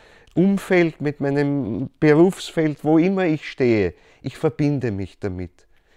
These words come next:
Ich gehe mit diesem Ahnen, mit diesem Mitfühlen einmal hinein. Und dann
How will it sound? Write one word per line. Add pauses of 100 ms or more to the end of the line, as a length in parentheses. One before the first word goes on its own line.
Ich
gehe
mit
diesem (400)
Ahnen, (380)
mit
diesem
Mitfühlen
einmal
hinein. (1800)
Und (160)
dann